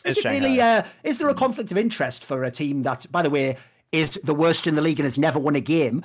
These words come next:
Speaker 1: to also have basically the owner of the region that they're doing the entire game in? By the way, think about this right now.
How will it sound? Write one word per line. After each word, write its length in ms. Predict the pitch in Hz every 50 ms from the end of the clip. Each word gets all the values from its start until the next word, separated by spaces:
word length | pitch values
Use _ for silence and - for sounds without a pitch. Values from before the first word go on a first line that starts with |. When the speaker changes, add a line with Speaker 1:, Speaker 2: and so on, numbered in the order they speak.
| - - -
Speaker 1:
to 160 | - 240 262
also 340 | 294 302 - - 214 156 143
have 300 | 127 147 151 147 120 -
basically 420 | 175 202 208 208 - 135 151 139
the 140 | 131 143 165
owner 480 | - 175 196 214 208 165 123 120 127 - - - - -
of 240 | 185 190 170 135 127
the 100 | 160 165
region 540 | 151 190 240 277 254 208 - 180 143 127 120
that 120 | 143 -
they're 160 | - 143 135
doing 300 | 127 135 135 123 123 123
the 140 | 120 135 135
entire 340 | 139 123 147 185 180 165 147
game 280 | 120 156 170 175 156 120
in? 180 | 104 113 139 - - -
By 80 | - 285
the 80 | 285 285
way, 80 | 262
think 240 | - - 311 320 -
about 180 | 262 247 214 185
this 220 | 226 214 - -
right 180 | 151 139 - -
now. 320 | 147 135 120 101 90